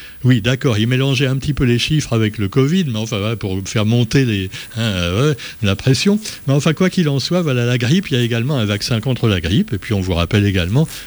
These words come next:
que pour certains, on peut faire la quatrième dose contre le covid. Bah, voilà. Ah, on est bien parti, hein. Alors bon, cela dit, vous avez également la leptospirose.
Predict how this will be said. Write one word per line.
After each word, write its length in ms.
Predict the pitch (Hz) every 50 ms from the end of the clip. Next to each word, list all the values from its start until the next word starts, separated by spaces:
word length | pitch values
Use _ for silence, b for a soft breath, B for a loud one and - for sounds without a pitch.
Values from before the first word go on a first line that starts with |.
| B
que 100 | - -
pour 260 | 135 151 139 117 104 -
certains, 560 | - 104 85 - - 135 143 156 147 143 127 101
on 100 | 98 101
peut 160 | - 113 107
faire 220 | - - 147 147
la 120 | 123 104 101
quatrième 540 | - 147 - - - 135 123 107 101 101
dose 320 | 101 123 151 165 160 - B B B B B
contre 360 | - 165 170 170 - - 120
le 140 | 120 156 170
covid. 400 | 143 - 147 139 127 117 113 95
Bah, 100 | 85 90 87 92 98 104
voilà. 160 | 104 104 95 92 B B B B B B B -
Ah, 100 | 127 135
on 120 | 131 113
est 80 | 101 101
bien 160 | 113 107 95
parti, 440 | - 120 117 120 - - 151 117 85
hein. 100 | 82 98
Alors 160 | 101 101 110
bon, 120 | 117 123
cela 240 | 120 - 151 143 151
dit, 180 | 156 175 202 202 B B B B B B B B B - -
vous 100 | 127 123
avez 220 | 139 143 147 135
également 420 | 131 123 123 117 127 147 175 180
la 140 | 160 120 123
leptospirose. 960 | 127 139 156 147 - - 180 165 - - - 175 170 139 143 147 151 143 131